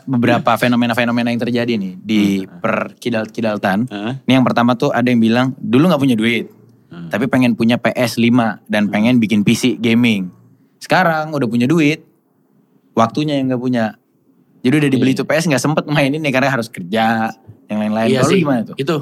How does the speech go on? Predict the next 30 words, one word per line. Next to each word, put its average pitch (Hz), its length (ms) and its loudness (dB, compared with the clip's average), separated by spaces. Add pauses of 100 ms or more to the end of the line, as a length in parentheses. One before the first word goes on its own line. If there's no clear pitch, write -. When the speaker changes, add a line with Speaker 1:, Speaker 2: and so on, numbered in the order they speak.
(140)
Speaker 2:
itu, 143 220 -2 (100)
eh, 147 400 0
itu 143 140 -4
terjadi 143 360 -2
dengan 147 240 -2
gue 143 200 0
sih. 143 200 -4 (300)
Eh, 120 560 -2
kayak 123 480 0 (260)
beli 127 220 -2
P 127 100 -4
S 127 220 -2
nih, 135 180 -2 (320)
P - 80 -8
S 117 160 -4
empat. 117 320 -4 (220)
Speaker 1:
Hmm. 98 180 -2 (220)
Speaker 2:
Beli 107 140 -6
P 110 100 -6
S 107 120 -6
empat, 143 340 0 (240)
terus 143 200 -4
kayak 110 260 -6
yang 113 180 -4 (340)
gue 120 340 -8
nggak 139 160 -2
ada 110 120 -6
waktu 107 220 -6
buat 117 200 -8
main, 139 500 -6